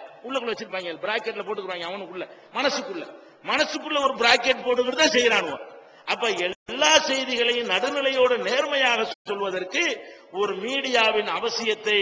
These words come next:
நம்ம எல்லாரும் புரிந்து கொள்ள வேண்டும். அதை வென்றெடுத்து சீக்கிரமாக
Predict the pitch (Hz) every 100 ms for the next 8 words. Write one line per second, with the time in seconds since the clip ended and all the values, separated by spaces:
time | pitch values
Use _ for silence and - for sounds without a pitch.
0 | 185 - - 180 190 190 202 220 220 180
1 | 208 226 196 202 202 202 214 294 262 -
2 | - 175 220 208 226 285 277 - 247 -
3 | 208 208 190 - - - 285 294 269 254
4 | 254 226